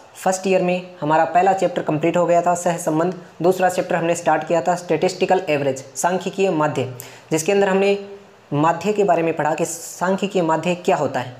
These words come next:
परिभाषा उसकी पढ़ी थी। उसके बाद में हमने उसके प्रकार पढ़े थे,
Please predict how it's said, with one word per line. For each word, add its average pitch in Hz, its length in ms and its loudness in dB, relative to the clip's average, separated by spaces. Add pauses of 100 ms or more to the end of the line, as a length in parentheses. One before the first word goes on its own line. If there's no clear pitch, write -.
(140)
परिभाषा 175 360 2
उसकी - 200 -2
पढ़ी 165 200 0
थी। 185 180 -4 (280)
उसके 202 180 0
बाद 190 140 4
में 190 100 2
हमने 185 240 2
उसके 196 360 0
प्रकार 175 380 0
पढ़े 170 200 0
थे, 127 160 -4